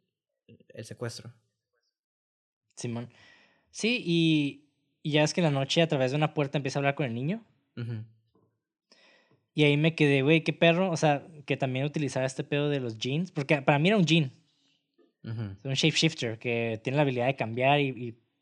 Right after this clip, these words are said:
Speaker 2: personificar, la, perdón, ret-, hacer la voz de la persona original, ¿no?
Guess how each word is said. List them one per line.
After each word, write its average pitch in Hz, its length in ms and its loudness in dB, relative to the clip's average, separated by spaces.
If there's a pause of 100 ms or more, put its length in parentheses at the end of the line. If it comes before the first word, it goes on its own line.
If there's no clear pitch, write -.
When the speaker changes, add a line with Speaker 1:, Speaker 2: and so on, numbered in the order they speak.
(120)
Speaker 2:
personificar, 120 580 -6
la, 127 160 -10 (260)
perdón, 120 280 -4
ret-, 113 160 -14 (480)
hacer 147 240 2
la 175 120 4
voz 160 320 2
de 156 140 2
la 131 200 0
persona 127 680 -4
original, 107 480 -8
¿no? 160 180 -12